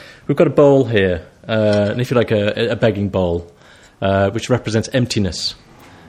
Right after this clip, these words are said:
Uh, well, it, it rep-, represents receptivity and emptiness.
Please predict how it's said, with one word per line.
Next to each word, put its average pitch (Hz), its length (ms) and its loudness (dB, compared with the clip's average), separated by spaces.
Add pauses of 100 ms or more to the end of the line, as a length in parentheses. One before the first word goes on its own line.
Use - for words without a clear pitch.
Uh, 95 440 -2
well, 127 140 2
it, 131 140 -2
it 139 140 -4
rep-, 151 280 -4
represents 147 380 -4
receptivity 127 880 -4 (440)
and 104 300 -4
emptiness. 104 600 -6